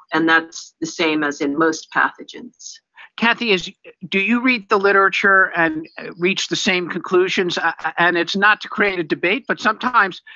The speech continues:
Speaker 2: it's confusing literature. John has actually published an extensive number of research letters and other types of articles.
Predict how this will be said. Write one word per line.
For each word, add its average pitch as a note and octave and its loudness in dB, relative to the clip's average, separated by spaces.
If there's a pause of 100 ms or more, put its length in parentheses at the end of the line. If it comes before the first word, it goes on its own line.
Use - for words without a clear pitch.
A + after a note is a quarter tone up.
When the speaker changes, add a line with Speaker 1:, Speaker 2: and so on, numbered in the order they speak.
(120)
Speaker 2:
it's D#3+ -6
confusing G3 -2
literature. A3+ 2
John F#3 2
has F3 -4
actually F3 0
published E3+ -2
an D3 -2
extensive E3+ -2
number D#3+ 2
of C3 -4
research E3+ -2
letters E3+ 2
and D3 -2
other D3 0
types D#3+ -2
of D#3+ -4
articles. D#3+ 0